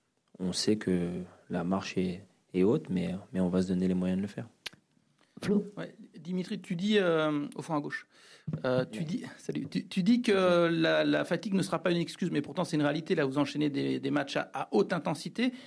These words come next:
Speaker 3: Euh, ma question, c'est est-ce qu'à un moment donné, il ne faudra pas vous dire que vous avez six points d'avance et que peut-être c'est jeudi qu'il faudra garder, euh, toute votre énergie ? Est-ce que dans votre tête, il y a cette gestion-là qui est possible ? Ou est-ce que tu penses que le stade plein, cette rivalité avec Lyon fait que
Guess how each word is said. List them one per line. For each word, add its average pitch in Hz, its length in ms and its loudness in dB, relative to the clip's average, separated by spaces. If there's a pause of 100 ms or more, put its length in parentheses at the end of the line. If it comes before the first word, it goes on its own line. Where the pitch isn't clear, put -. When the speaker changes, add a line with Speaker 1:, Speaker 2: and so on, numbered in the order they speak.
(300)
Speaker 3:
Euh, 147 320 2
ma 165 160 -2
question, 196 260 0
c'est 190 120 -2
est-ce 190 200 -2
qu'à 214 100 2
un 208 40 2
moment 214 200 2
donné, 208 180 4
il - 20 4
ne 202 60 0
faudra 151 320 0
pas 175 300 2
vous 156 160 -4
dire 160 160 0
que 147 40 -16
vous 147 120 -6
avez 165 120 2
six 180 200 -8
points 180 220 -2
d'avance 185 560 2
et 156 300 -2
que 151 120 -10
peut-être 160 260 -8
c'est - 160 -4
jeudi 170 340 -2
qu'il - 140 -18
faudra 143 260 0
garder, 151 480 -2 (320)
euh, 139 60 0
toute 156 160 -10
votre 160 180 -2
énergie ? 160 240 2
Est-ce 233 100 0
que - 220 -2
dans 175 140 0
votre 175 140 2
tête, 190 220 -2
il - 20 0
y 156 40 0
a 139 40 0
cette 143 220 -6
gestion-là 175 440 -2
qui 170 100 -8
est 151 40 -2
possible ? 226 360 -4 (300)
Ou 226 180 6
est-ce 226 120 2
que 220 80 -2
tu 190 120 -6
penses 233 200 0
que 208 100 2
le 190 160 6
stade 185 300 -4
plein, 196 460 2 (220)
cette - 180 -8
rivalité 165 400 2
avec 160 180 0
Lyon 190 160 0
fait 185 180 0
que 160 240 0